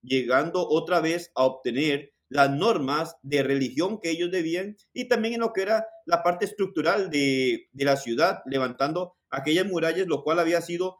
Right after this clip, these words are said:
destruido completamente. Esdras uno uno nos habla y nos hace ver que esto fue una proclamación entonces y que fue el Espíritu del Señor quien movió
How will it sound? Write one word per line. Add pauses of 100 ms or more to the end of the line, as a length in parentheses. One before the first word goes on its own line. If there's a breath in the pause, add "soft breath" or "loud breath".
(180)
destruido
completamente.
Esdras
uno
uno (120)
nos
habla
y
nos
hace
ver (240)
que
esto
fue
una
proclamación
entonces (680)
y
que
fue
el
Espíritu
del
Señor
quien
movió